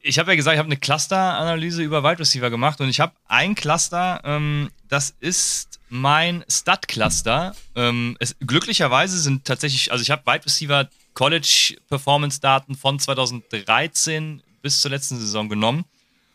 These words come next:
Und glücklicherweise sind tatsächlich viele, ähm, der, der diesjährigen Wide Receiver in dieser Stud- oder Sleeper, hab ich sie genannt, Klasse. Also Studs sind, äh, viele mit großer Opportunity, geilen P F F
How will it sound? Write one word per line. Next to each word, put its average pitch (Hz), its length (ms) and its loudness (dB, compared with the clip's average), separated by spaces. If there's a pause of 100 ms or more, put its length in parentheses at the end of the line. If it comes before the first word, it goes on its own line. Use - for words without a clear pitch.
(140)
Und 117 140 -2
glücklicherweise 151 640 2
sind 147 100 -2
tatsächlich 156 560 0
viele, 247 840 -6
ähm, 175 560 -8
der, 104 180 -6
der 156 140 -4
diesjährigen 156 540 -2
Wide 156 200 2
Receiver 139 440 -2
in 143 100 -2
dieser 135 220 -2
Stud- - 380 0
oder 165 240 -2
Sleeper, 127 580 0
hab 98 160 -2
ich 101 80 -4
sie 104 100 -4
genannt, 98 360 -4
Klasse. 107 380 -4
Also 107 180 -4
Studs - 400 -2
sind, 143 340 -2
äh, 123 320 -4 (280)
viele 139 140 -4
mit 131 120 -4
großer 143 320 -4
Opportunity, 139 760 -4
geilen 139 280 2
P 131 140 -4
F 120 120 -4
F 135 160 -4